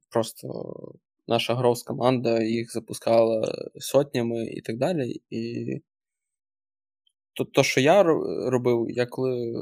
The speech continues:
мав якусь там ідею, наприклад, там, затестити функціонал Stories, да, в... м, на продукті, то я приходив до них, е, мені гроус-менеджерка На-, Настя така, типу, казала: «Е,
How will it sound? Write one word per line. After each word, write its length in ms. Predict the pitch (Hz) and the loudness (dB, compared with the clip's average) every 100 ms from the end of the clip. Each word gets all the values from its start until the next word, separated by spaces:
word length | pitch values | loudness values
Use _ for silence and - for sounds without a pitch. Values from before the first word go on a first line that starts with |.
| - | -6
мав 280 | - 127 | 0 2
якусь 260 | 123 - 123 | 0 -4 -12
там 160 | 117 120 | -6 -2
ідею, 320 | 127 175 131 | 0 0 -2
наприклад, 360 | 120 _ - _ | -8 _ -20 _
там, 120 | - 139 | -18 -12
затестити 560 | 120 131 131 - 123 | -6 -4 -6 -12 -14
функціонал 560 | - 120 - 117 117 123 _ _ | -12 -10 -6 -2 -2 -4 _ _
Stories, 500 | - - 123 113 107 | -14 4 4 4 0
да, 220 | 110 113 120 - | 0 0 0 -6
в... 200 | - 110 117 120 - 135 127 _ _ _ _ _ _ _ - | -10 -8 -6 -6 -6 -10 -14 _ _ _ _ _ _ _ -10
м, 680 | 113 113 120 120 123 113 | -8 -6 -6 -6 -6 -6
на 160 | 110 117 | 0 0
продукті, 440 | 123 117 113 - 143 _ _ _ _ _ _ _ | 0 -4 -4 -10 -18 _ _ _ _ _ _ _
то 60 | 117 | 4
я 140 | 131 | 4
приходив 440 | 135 123 127 123 | 2 0 0 0
до 100 | 117 | 0
них, 380 | 120 165 - - - | 0 0 -2 -14 -10
е, 280 | - 113 | -8 -4
мені 640 | 113 117 123 120 117 117 123 _ _ _ _ - | -2 -2 0 0 -2 -6 -8 _ _ _ _ -6
гроус-менеджерка 1400 | 120 123 123 - - - 120 120 135 127 - - 120 - | 2 2 2 -6 -10 -4 -2 0 0 -2 -4 -6 -6 -4
На-, 200 | 123 - | -8 -6
Настя 420 | 127 120 123 - 117 | -2 0 0 -6 -4
така, 240 | 113 123 | -2 -2
типу, 260 | 117 - - | -4 -12 -12
казала: 440 | 110 - 50 50 - _ _ _ _ _ | -4 -2 0 -2 -6 _ _ _ _ _
«Е, 40 | _ | _